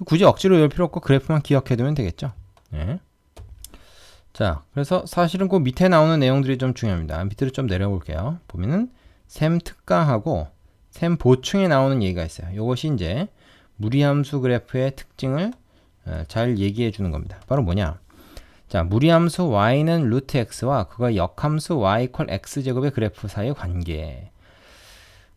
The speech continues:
이게 뭐냐면 Y 이퀄 X 제곱이라는 건 포물선이지 않습니까, 우리가?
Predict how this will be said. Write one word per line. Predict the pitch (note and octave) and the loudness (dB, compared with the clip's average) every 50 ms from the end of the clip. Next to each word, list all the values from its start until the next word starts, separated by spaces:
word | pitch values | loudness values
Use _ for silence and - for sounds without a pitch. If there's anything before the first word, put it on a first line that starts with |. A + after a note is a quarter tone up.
| _ - | _ -2
이게 | - | 0
뭐냐면 | F3 E3 E3 E3 E3 E3 | 2 4 4 4 6 8
Y | C3+ C3 D3 F3+ G3+ | 10 10 10 10 8
이퀄 | G3 - G#3 F3+ | 6 4 2 2
X | D#3 - - | 2 2 -2
제곱이라는 | - F3 F3 F3 E3+ E3+ E3+ E3+ E3+ | -2 0 0 2 2 2 2 2 2
건 | E3+ F3 | 0 0
포물선이지 | E3+ - - G3+ F#3+ F3+ - E3 C#3+ B2 A2+ | -2 -2 -2 -2 0 0 0 -2 -2 0 0
않습니까, | G#2 F2 - - E2+ E2+ - - B2 | -2 -4 -4 -6 -6 -6 -6 -6 -4
우리가? | G#2+ F#2+ G2 C3 G3 | -4 -4 -4 -6 -6